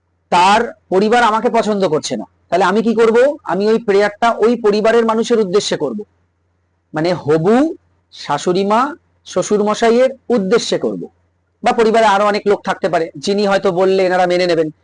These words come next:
সেই মানুষটিকে টার্গেট করে তার উদ্দেশ্যে হোপোনোপোনো প্রেয়ার করবেন। তাহলে তার সঙ্গে আপনার যে খারাপ রিলেশন যেটা রয়েছে সেটা ঠিক হয়ে যাবে। খারাপ রিলেশন তো অবশ্যই আছে, তাকে হয়তো আপনি দেখেননি বা তার সঙ্গে কথাও বলেননি, কিন্তু তাহলেও রিলেশন খারাপ, কারণ হয়তো সে আপনাকে দেখেছে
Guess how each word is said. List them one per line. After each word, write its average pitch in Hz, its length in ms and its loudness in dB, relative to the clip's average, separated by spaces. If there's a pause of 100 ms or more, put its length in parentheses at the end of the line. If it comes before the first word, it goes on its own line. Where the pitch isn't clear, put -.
(120)
সেই - 240 0
মানুষটিকে 240 420 0
টার্গেট 214 360 0
করে 247 180 2
তার 240 460 0 (220)
উদ্দেশ্যে 240 380 0
হোপোনোপোনো 196 600 0
প্রেয়ার 160 260 0
করবেন। 135 280 -2
তাহলে 190 260 0
তার 190 300 2
সঙ্গে 254 280 0
আপনার 240 340 0 (520)
যে 180 260 0 (440)
খারাপ 220 320 -2
রিলেশন 202 340 0
যেটা 180 200 0
রয়েছে 175 200 0
সেটা 185 220 -6
ঠিক 160 220 -6
হয়ে 131 120 -4
যাবে। 117 160 -6 (300)
খারাপ 180 300 0
রিলেশন 190 320 0
তো 180 80 0
অবশ্যই 208 400 0
আছে, 208 160 -2
তাকে 196 280 -4
হয়তো 208 160 0
আপনি 208 180 -2
দেখেননি 202 560 0
বা 196 120 0
তার 190 120 -2
সঙ্গে 190 260 -6
কথাও 185 260 2
বলেননি, 190 280 0
কিন্তু 202 260 -4
তাহলেও 233 320 2
রিলেশন 226 320 0
খারাপ, 156 240 -2
কারণ 202 220 0
হয়তো 208 180 -2
সে 233 220 2
আপনাকে 233 300 0
দেখেছে 214 380 2